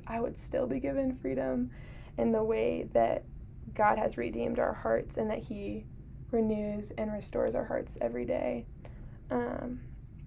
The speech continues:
I, yeah, I've seen a lot of redemption in just physical ways of my hair growing back. <laughs> I, um,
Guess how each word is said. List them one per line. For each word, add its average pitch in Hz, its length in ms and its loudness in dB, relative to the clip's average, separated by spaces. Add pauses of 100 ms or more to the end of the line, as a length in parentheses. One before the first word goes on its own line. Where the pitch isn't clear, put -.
(500)
I, 214 800 4 (160)
yeah, 220 240 6
I've 214 220 6
seen 233 240 6
a 226 80 8
lot 202 160 8
of 202 80 0
redemption 208 520 2
in 202 140 0
just - 420 -2 (640)
physical 220 380 6
ways 208 300 0
of 208 240 4
my 208 180 -2
hair 214 320 2
growing 285 340 6
back. 302 380 6
<laughs> - 40 -6
I, 233 320 10
um, 202 400 6